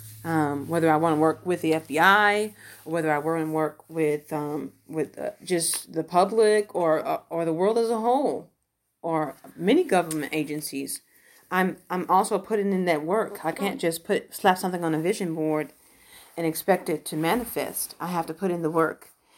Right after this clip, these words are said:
And so you guys have to also. You know, there's no privilege in spirituality. We have to put in the work. And that's just how it is. You know, you can declare a thing or two all you want. But if you're not putting in that work,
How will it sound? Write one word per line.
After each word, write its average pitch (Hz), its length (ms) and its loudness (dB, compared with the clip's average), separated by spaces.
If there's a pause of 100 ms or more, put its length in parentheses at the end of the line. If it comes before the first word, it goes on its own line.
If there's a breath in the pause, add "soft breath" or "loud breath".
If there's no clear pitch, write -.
(160 soft breath)
And 175 100 -4
so 185 140 6
you 190 200 4
guys 233 300 6
have 208 220 -2
to 208 180 0
also. 233 400 -2
You 160 140 -2
know, 156 80 -2
there's 170 220 0
no 294 120 0
privilege 180 560 -2
in 160 140 -8
spirituality. 160 880 0 (400 soft breath)
We 185 140 0
have 190 220 -2
to 202 60 -4
put 196 220 -2
in 190 100 2
the 180 80 2
work. 202 460 0 (440 soft breath)
And 165 140 0
that's 185 140 2
just 196 220 -2
how 185 260 2
it 185 80 2
is. 208 500 -4
You 165 120 -4
know, 151 100 0
you 165 160 -4
can 202 140 -6
declare 175 420 2
a 160 60 0
thing 208 280 -4
or 202 60 -2
two 196 320 -4
all 175 120 0
you 180 120 -2
want. 226 320 -4 (680)
But 170 180 2
if 170 100 -4
you're 208 80 2
not 180 200 2
putting 214 220 -2
in 180 160 -2
that 170 160 -4
work, 214 280 -2